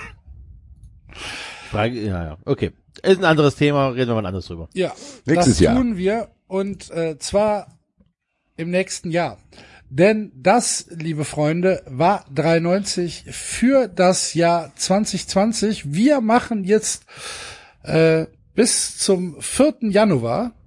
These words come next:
Speaker 2: unsere, äh, unsere, unsere Winterpause. Und, äh, natürlich wird es aber für Fun Friends mindestens an Heiligabend eine, ähm, eine Sondersendung geben.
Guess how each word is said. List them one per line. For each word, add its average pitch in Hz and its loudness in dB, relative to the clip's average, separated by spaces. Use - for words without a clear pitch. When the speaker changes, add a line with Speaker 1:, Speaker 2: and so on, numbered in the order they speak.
Speaker 2:
unsere, 165 2
äh, - -14
unsere, 143 0
unsere 131 -2
Winterpause. 185 -2
Und, 170 0
äh, 156 2
natürlich 175 0
wird 233 4
es 160 -4
aber 151 -4
für 208 0
Fun 226 0
Friends 170 -4
mindestens 214 2
an 151 -2
Heiligabend 139 0
eine, 135 2
ähm, 127 -2
eine 131 2
Sondersendung 120 2
geben. 120 -4